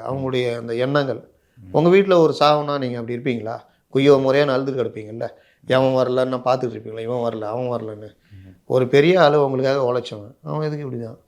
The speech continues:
Speaker 1: இது ஒரு பார்ட்டு.
Speaker 2: இதே தான் வந்து இப்ப அடுத்த சீனியர் ஆக்டர்ஸ்க்கும் நடக்கும்னு நினைக்கிறீங்களா?
Speaker 1: இது வ-, இதை யாரும் கண்டிச்சு பேசல, இது வரைக்கும் யாரும் பேசல, இந்த சப்ஜெக்ட் யாரும் பேசல.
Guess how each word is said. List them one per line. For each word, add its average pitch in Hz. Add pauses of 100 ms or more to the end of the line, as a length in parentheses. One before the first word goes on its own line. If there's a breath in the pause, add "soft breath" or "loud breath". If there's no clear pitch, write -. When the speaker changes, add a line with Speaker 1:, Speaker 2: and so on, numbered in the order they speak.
(440 soft breath)
Speaker 1:
இது 170
ஒரு 175
பார்ட்டு. 135
Speaker 2:
இதே 156
தான் 180
வந்து 151
இப்ப 139
அடுத்த 113
சீனியர் 123
ஆக்டர்ஸ்க்கும் 113
நடக்கும்னு 101
நினைக்கிறீங்களா? 87 (300)
Speaker 1:
இது 160 (140)
வ-, 160
இதை 156
யாரும் 156
கண்டிச்சு 151
பேசல, 123 (320)
இது 123
வரைக்கும் 143
யாரும் 120
பேசல, 101 (200)
இந்த 117
சப்ஜெக்ட் 131
யாரும் 117
பேசல. 101